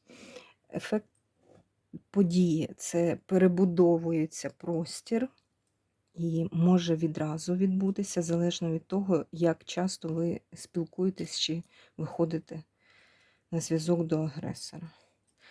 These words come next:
Або, м, від, е, ну, може через півроку спрацювати, і дійсно з вашого життя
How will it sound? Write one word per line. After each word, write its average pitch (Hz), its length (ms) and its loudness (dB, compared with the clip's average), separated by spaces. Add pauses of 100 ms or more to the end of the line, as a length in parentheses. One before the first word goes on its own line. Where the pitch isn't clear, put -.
(360)
Або, 180 800 0 (100)
м, 170 440 -4
від, 185 340 0 (200)
е, 160 320 -2 (180)
ну, 185 160 2
може 170 380 4
через 180 480 0
півроку 170 600 -4
спрацювати, 175 840 -4
і 160 60 -4
дійсно 170 440 -2
з 160 80 -10
вашого 160 480 -2
життя 180 480 0